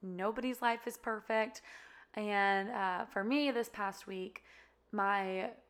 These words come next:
great-grandmother on my dad's side,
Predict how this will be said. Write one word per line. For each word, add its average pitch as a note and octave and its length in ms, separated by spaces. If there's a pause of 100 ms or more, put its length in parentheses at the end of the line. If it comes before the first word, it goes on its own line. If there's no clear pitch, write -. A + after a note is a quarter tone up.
(360)
great-grandmother G#3+ 1400 (100)
on F#3 440
my E3+ 180 (120)
dad's A3 680
side, F3+ 680